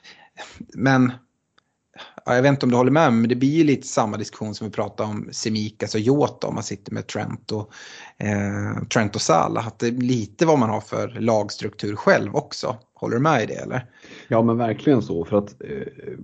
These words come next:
Speaker 2: som sagt, tjata om T S B:n här, men det är ju ändå viktigt. Det är inte så att de sitter liksom med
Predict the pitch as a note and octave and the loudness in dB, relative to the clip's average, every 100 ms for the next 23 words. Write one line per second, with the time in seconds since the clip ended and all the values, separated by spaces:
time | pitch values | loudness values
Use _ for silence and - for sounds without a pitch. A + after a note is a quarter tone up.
0 | - - A#2+ F#2 F2+ - - C#2+ - G2+ | -16 0 2 2 -4 -10 -10 -8 0 2
1 | G2+ G2 G2+ G2 - G#2 G2 F#2 G#2+ G#2+ | 2 4 2 2 2 2 4 4 6 6
2 | A2+ G2+ F#2 F#2+ G#2+ - - G#2 G#2+ G#2 | 6 6 6 2 -2 -4 -4 2 4 4
3 | - G#2 - F#2+ G#2 - F#2 F#2 - G2 | 2 -4 -4 -4 -4 -4 -4 -4 -4 -2
4 | F#2 F#2 | -2 -4